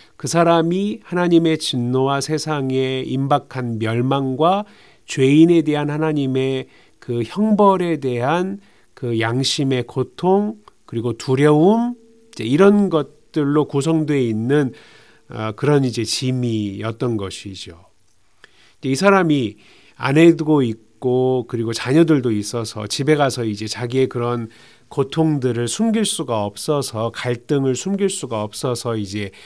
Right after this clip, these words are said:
설명을 하면 아내도 그렇고 자식들도 그렇고 평소에는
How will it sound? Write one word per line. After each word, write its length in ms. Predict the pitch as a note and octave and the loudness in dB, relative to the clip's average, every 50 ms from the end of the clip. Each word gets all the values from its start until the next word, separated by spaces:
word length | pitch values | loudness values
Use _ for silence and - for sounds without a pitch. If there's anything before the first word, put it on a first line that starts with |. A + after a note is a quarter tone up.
| - - _ | -20 -20 _
설명을 680 | - - - - G#3+ A3+ A3 A3+ A3+ G#3 F3+ D#3 C3+ B2 | -14 -10 -4 -2 -2 0 2 2 2 2 2 0 0 -2
하면 1000 | A#2 B2 D3 F3+ F#3+ F3+ E3 C3+ G#2+ G2 G2 G#2 A2 A#2+ B2 A#2 G#2 F#2 F2+ F2+ - - - _ _ - _ _ | -4 -4 -4 -4 -2 0 0 -2 -2 -2 -2 -2 -2 -2 -2 -2 -4 -6 -10 -16 -20 -20 -20 _ _ -20 _ _
아내도 460 | - - A#2+ C3 C#3+ D#3+ F3+ E3+ G3 F3+ | -10 -6 -2 2 2 4 4 4 4 2
그렇고 600 | F3 E3 E3 D#3 - - - - E3 E3 E3 D#3+ | 2 2 2 0 -2 -4 -6 -2 0 0 0 0
자식들도 720 | D#3+ - - - B2 - E3+ D#3 - - D#3+ C#3+ C#3 C#3+ B2 | -2 -4 -4 -2 -2 -2 -2 -2 -2 0 0 0 0 -2 -4
그렇고 440 | B2 B2 B2+ A#2+ - - C3+ B2 A#2 | -2 -4 -4 -6 -6 -4 -6 -6 -4
평소에는 800 | - - G#3+ A3 G#3 G#3+ G#3+ G3 E3+ D3+ C3 C3+ C#3 C#3+ C3+ | -4 -2 -2 0 0 0 0 2 0 0 0 2 2 2 0